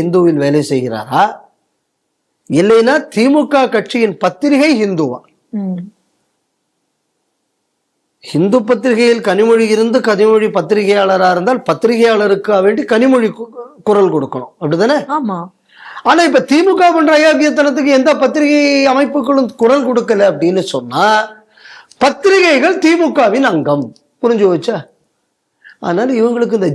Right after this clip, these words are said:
Speaker 1: ஜேர்னலிஸ்டிக் எத்திக்ஸ்ங்கிறதெல்லாம் ஒண்ணும் கிடையாது. அதனால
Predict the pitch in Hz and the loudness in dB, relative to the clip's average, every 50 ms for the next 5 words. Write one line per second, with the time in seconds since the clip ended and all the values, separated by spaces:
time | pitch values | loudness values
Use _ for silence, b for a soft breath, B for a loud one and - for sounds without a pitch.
0 | 120 160 202 240 254 269 247 254 - - - 214 180 208 190 - 233 202 - - | 0 0 0 0 0 0 -2 -2 -4 -4 -4 -2 0 0 0 0 -4 -8 -6 -6
1 | - 208 185 190 180 180 180 190 185 175 160 165 160 143 131 131 127 120 113 - | -4 -2 0 0 0 0 0 0 -2 -2 -2 -2 -2 -2 -2 -2 -4 -4 -6 -12
2 | _ _ _ _ _ _ _ _ _ _ - - - - - - _ _ _ _ | _ _ _ _ _ _ _ _ _ _ -20 -20 -20 -20 -20 -20 _ _ _ _
3 | _ _ _ - - 107 120 117 110 B B B B B B _ _ - 143 120 | _ _ _ -20 -20 -20 -20 -20 -20 B B B B B B _ _ -10 -6 -4
4 | 123 131 175 - - - | -2 -2 -4 -4 -6 -12